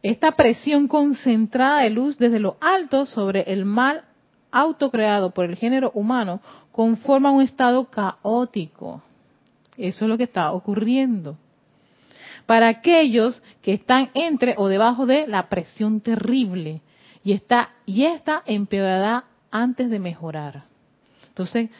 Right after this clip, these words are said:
claro, cuando vemos todas esas noticias que te bombardean con cosas que te van a ocurrir, que pasa acá, que pasa allá, que esto, pero ¿por qué acá? Bla, bla, bla, y, y, y yo, yo les pregunto, queridos hermanos, y les pregunto a ustedes, ¿eso antes ocurría?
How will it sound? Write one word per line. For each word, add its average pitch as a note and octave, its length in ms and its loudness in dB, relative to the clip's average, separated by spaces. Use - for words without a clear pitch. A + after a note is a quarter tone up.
claro, A#3 520 4
cuando F#3 320 -2
vemos D4+ 580 0
todas D#4 400 4
esas D4 160 -2
noticias B3+ 480 -2
que A#3+ 80 -6
te A3 100 -2
bombardean G#3+ 680 0
con A3+ 200 0
cosas A#3+ 380 0
que A3 100 -2
te G3 100 -4
van A#3+ 260 2
a B3+ 100 4
ocurrir, A3+ 520 0
que C4+ 100 2
pasa A#3+ 360 2
acá, G#3+ 260 -2
que G#3 100 -2
pasa C4 360 0
allá, G#3+ 220 0
que A3 280 2
esto, C#4 180 -6
pero F#3+ 160 -4
¿por G3 140 -8
qué A#3+ 80 -2
acá? D4+ 300 2
Bla, D#4 100 2
bla, B3+ 320 6
bla, D4+ 240 4
y, A3+ 80 4
y, A3+ 560 0
y G#3 80 -12
yo, B3+ 300 2
yo A#3+ 360 6
les C4+ 160 2
pregunto, G3+ 560 0
queridos F#3 200 -2
hermanos, F3 280 -4
y - 20 -4
les F3 100 -8
pregunto F3 260 -6
a F#3 140 -6
ustedes, D#3+ 300 -8
¿eso D#4 320 -2
antes D#4+ 320 -4
ocurría? A#3+ 640 -4